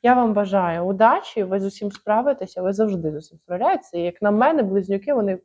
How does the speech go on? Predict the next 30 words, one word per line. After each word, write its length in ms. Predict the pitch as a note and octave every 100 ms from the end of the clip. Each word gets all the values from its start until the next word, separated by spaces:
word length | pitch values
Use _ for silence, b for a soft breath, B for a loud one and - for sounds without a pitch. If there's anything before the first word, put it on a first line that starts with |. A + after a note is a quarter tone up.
| _
капець 540 | G3+ G3+ - C4 -
які 220 | F3+ -
фортунаті. 760 | A3+ - F#3+ _ F3+ C3+ - - _ B B -
Вони, 220 | G3 G3+
ви 120 | G3
дуже 380 | F#3+ B3+ F4 A3+
сильно 480 | - A#3 A3+ G3+ F3+
щасливчики 880 | - F#3+ - E3 - - _ - -
у 200 | - D#3+
своєму 440 | - E3+ F3 D#3+ E3+
житті, 300 | F#3+ E4+ G#4
причому 400 | G3+ - G#3+ G3+
у 40 |
вас 200 | F#3 F#3
ще, 380 | - F#3 E3+ E3
е, 160 | - F3
Юпітер 480 | F3+ F#3 F4+ F3 E3+
у 80 | F3+
вашому 420 | B3 D4+ C4+ A3+
знаці, 460 | G3+ G3 E3 _ _ B B B _
та, 240 | A3 C#4+
до 500 | A3 F#3 A3+ A#3 G#3+
травня 360 | G3+ G3 F3+ F3+
місяця 440 | A3+ G4+ B3+ -
він 100 | F#3
у 40 | F#3+
вашому 340 | F#3+ - F3
знаці, 460 | F3 A#3 D#4+ - F3+
він 100 |
йде 120 | F3